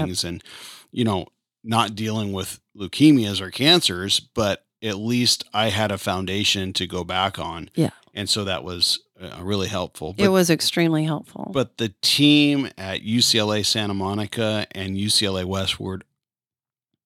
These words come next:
Speaker 1: incredible. Absolutely incredible.
Speaker 2: Hands down, we had the best care. I'm not saying that it wasn't. It
Speaker 1: Yeah.
Speaker 2: wasn't that
Speaker 1: Great
Speaker 2: it
Speaker 1: doctors,
Speaker 2: was
Speaker 1: great nurses.
Speaker 2: ev-, yeah. I mean,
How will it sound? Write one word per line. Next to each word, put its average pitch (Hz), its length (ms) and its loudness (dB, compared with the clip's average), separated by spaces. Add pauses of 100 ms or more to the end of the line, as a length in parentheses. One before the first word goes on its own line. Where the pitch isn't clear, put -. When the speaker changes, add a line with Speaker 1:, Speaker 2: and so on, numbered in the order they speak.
(100)
Speaker 1:
incredible. 87 580 -6 (260)
Absolutely 113 720 2
incredible. 87 540 -4 (160)
Speaker 2:
Hands 339 320 8
down, 185 240 8
we 170 120 8
had 170 240 6
the - 80 2
best 147 300 4
care. - 400 2
I'm 196 120 6
not 233 200 8
saying 170 360 6
that 151 120 4
it 151 120 0
wasn't. - 340 0
It - 60 0
Speaker 1:
Yeah. 196 80 2
Speaker 2:
wasn't 208 340 2
that 180 80 8
Speaker 1:
Great 156 220 6 (120)
Speaker 2:
it - 40 -12
Speaker 1:
doctors, 120 460 6
Speaker 2:
was 117 140 0
Speaker 1:
great 127 300 0
nurses. 113 580 2
Speaker 2:
ev-, 208 280 4
yeah. 202 440 2
I 214 80 2
mean, 180 260 4